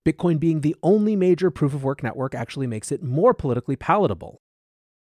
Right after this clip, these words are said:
It reinforces potentially the difference between these different types of technologies and what they're good for. It also means a smaller percentage of the overall industry running on proof of work,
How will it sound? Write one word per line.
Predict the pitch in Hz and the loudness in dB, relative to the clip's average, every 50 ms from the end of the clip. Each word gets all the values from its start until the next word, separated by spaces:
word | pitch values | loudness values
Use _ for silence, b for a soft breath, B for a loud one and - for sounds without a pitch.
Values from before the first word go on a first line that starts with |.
| _ _ - | _ _ -6
It | 165 160 | -4 -2
reinforces | 147 151 180 208 196 - - 151 139 - 156 143 | 2 4 4 4 4 4 2 0 0 0 -2 -6
potentially | - - - - - - 220 233 - - 156 147 143 | -6 -8 -14 -6 -2 -2 0 0 -2 -2 -2 0 0
the | 131 131 | 0 -2
difference | 120 107 104 104 202 214 - - 151 147 147 | -6 -6 0 2 2 2 2 0 -2 -2 -2
between | - 165 151 - - 127 117 117 | -4 -6 -6 -4 -4 -4 -2 -2
these | 123 127 - | -2 -4 -4
different | - 117 107 - - 120 120 | -4 -6 -6 -4 -6 -8 -8
types | - - 95 - | -8 -10 -10 -10
of | - 117 | -12 -10
technologies | - - 110 - - 143 - - 170 120 90 92 85 69 - - | -8 -8 -6 -2 2 2 4 4 2 0 -2 -6 -12 -14 -12 -8
and | 123 117 110 | -8 -6 -6
what | 92 98 95 - | -6 -8 -6 -6
they're | 123 113 | -6 -2
good | 104 104 185 214 156 | 4 4 4 4 4
for. | - - 98 - 57 65 - _ _ _ _ _ _ _ _ _ _ _ _ _ _ | 0 -8 -12 -12 -12 -14 -18 _ _ _ _ _ _ _ _ _ _ _ _ _ _
It | - 151 | 0 2
also | 165 175 165 - | 2 2 2 0
means | 160 147 143 139 123 | 0 0 0 -2 -2
a | 123 | -6
smaller | 113 - - - 143 151 160 165 165 | -8 -6 -4 0 0 2 2 2 0
percentage | 156 - 147 - - 123 127 131 120 | 0 -2 -4 -2 -2 -4 -2 -4 -4
of | 123 120 | -4 -4
the | 123 113 | -4 -4
overall | 107 101 110 110 104 101 113 | -4 -4 -6 -6 -4 -2 -2
industry | 165 190 180 160 135 - - 127 113 113 110 - _ _ _ _ | 0 0 0 0 -2 -4 -4 -4 -4 -4 -6 -8 _ _ _ _
running | 123 123 123 123 120 | -2 0 0 0 0
on | 110 104 98 | -2 -4 -4
proof | - - 135 110 - | -4 -6 -6 -6 -6
of | 113 98 110 | -8 -4 0
work, | 151 202 196 185 - - - | 2 2 2 2 0 -4 -14